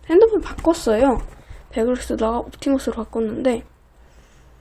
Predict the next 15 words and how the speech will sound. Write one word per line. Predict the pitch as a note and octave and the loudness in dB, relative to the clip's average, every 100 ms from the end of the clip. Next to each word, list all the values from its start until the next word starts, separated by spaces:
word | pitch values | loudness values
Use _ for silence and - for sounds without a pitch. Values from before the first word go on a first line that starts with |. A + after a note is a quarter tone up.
| - - - _ - | -20 -20 -20 _ -8
음, | A#3+ A#3+ A#3+ B3 - | -2 -2 -2 -4 -2
그게 | A#3 A3+ | -2 -2
좀, | A#3 - | -4 -6
옵티머스가 | B3+ - D#4 D4 - A#3+ A3 A3 | -12 -6 -2 -2 -4 -2 0 0
제가 | A3 | -4
지금 | - A3 | -2 -2
쓰고 | A3 D4+ D#4 | -2 0 2
있는 | D4 B3 | 2 2
폰인데 | C4+ C4 A#3+ A3+ | 0 0 0 -4
되게 | A3+ | -6
잘 | A3 A3 | -6 -6
깨지더라고요. | G#3+ C#4 C4+ A#3+ - G#3 A3 A3+ A3+ A3 A3+ - - - - | -6 -4 -4 -4 -6 -6 -4 -2 0 0 -4 -14 -18 -18 -10
그 | B3 A3 | -6 -4
다음에 | A3 A3 A#3+ | -2 -2 -2
제가 | A#3 A3 G#3 | -2 -4 -4